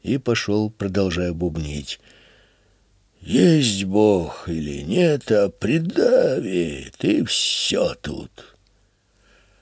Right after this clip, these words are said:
Вот таким немудрёным образом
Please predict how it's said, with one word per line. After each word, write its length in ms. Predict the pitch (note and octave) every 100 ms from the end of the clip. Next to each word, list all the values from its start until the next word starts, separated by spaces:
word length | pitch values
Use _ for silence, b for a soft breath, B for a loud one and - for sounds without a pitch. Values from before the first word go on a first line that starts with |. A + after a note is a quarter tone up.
| _
Вот 280 | - A3+ G#3+ _
таким 640 | - F#3+ - G#3 F3 D#3+ B2+
немудрёным 760 | A2 G#2+ G2 B2 G3 D#3+ C3+
образом 600 | A2+ A#2+ A2+ G#2+ - D#2+